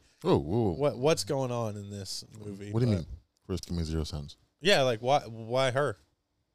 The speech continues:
Speaker 2: What'd she do?
Speaker 1: She was, well, from what I gathered, he needed transportation.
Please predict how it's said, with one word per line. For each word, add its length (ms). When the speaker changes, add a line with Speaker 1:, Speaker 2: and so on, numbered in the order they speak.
Speaker 2:
What'd 160
she 120
do? 240
Speaker 1:
She 220
was, 360
well, 320
from 160
what 100
I 140
gathered, 440
he 180
needed 440
transportation. 760